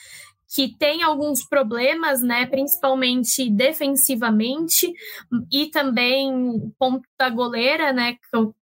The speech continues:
Palmeiras contratou duas goleiras que eram de seleção e tudo mais, pra, pensando justamente na Libertadores,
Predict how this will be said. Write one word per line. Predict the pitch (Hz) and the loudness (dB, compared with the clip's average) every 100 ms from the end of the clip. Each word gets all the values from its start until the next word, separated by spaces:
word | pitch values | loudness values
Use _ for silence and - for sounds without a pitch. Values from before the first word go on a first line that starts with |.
| - | -8
Palmeiras | 240 240 262 269 | -4 0 2 0
contratou | - 269 269 262 269 247 | -2 -2 -2 0 0 2
duas | 208 269 370 294 | 0 0 -2 0
goleiras | 311 294 254 269 285 285 - - | 0 0 2 2 0 0 -2 -4
que | - 247 226 | -6 -2 0
eram | 240 269 254 | 0 0 0
de | 214 240 233 214 | 0 -2 -2 0
seleção | 247 226 220 - 220 269 233 | 2 0 -2 0 2 2 0
e | 220 _ | -6 _
tudo | 240 | 0
mais, | 220 233 262 - | 2 2 -2 -4
pra, | 247 277 349 - _ _ _ | -2 0 0 -6 _ _ _
pensando | 302 277 311 320 349 | 0 2 2 2 0
justamente | 277 285 277 262 262 - | -2 -2 0 0 0 0
na | 240 | 0
Libertadores, | 226 240 240 226 208 240 302 294 | 2 0 0 0 2 2 2 2